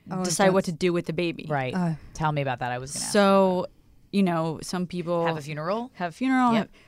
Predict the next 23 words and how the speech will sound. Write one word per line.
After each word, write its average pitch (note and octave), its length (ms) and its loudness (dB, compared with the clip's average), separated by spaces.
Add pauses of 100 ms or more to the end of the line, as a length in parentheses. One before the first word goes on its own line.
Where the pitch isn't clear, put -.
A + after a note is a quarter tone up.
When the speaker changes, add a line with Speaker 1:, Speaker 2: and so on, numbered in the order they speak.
Speaker 2:
So - 180 -6
we F#3+ 400 -4
opted E3+ 340 -4
for F#3+ 140 -8
cremation, F#3+ 840 -6 (100)
and F3+ 200 -2
then F3+ 140 -2
we F3 100 -4
went E3+ 160 -6
and E3 100 -4
spread D#3 220 -6
her D#3+ 100 -4
ashes. D#3+ 440 -6
Jared D#3+ 180 -6
and D#3 100 -6
I D#3 60 -6
had, D#3 180 -8
like, D#3 160 -8
a D3 60 -8
really D#3 180 -4
nice D3 220 -8
moment. D#3 400 -4 (420)
So G#3+ 300 0